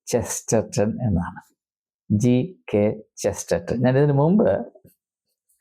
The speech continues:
ചെസ്റ്റർട്ടനെ പറ്റി പരാമർശിച്ചു. അദ്ദേഹത്തിൻ്റെ പുസ്തകം ഹെററ്റിക്സ് എന്ന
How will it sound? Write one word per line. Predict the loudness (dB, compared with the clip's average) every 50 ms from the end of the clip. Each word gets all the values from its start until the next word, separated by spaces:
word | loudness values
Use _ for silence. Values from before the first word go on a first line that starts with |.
| _ _ _ _ _ _ _ -2
ചെസ്റ്റർട്ടനെ | -2 -2 0 0 -2 -2 0 2 4 4 4 4 2
പറ്റി | 0 0 0 0 -2 0 0
പരാമർശിച്ചു. | 0 2 2 2 2 0 -2 -6 -6 -2 -2 0
അദ്ദേഹത്തിൻ്റെ | 0 2 0 0 2 2 0 0 2 0
പുസ്തകം | -2 -2 0 0 0 0 0 0 0
ഹെററ്റിക്സ് | 2 2 2 0 0 -2 -6 -6 -4 -4 -6 -6 -6 -8 -12 _ _ _
എന്ന | 0 0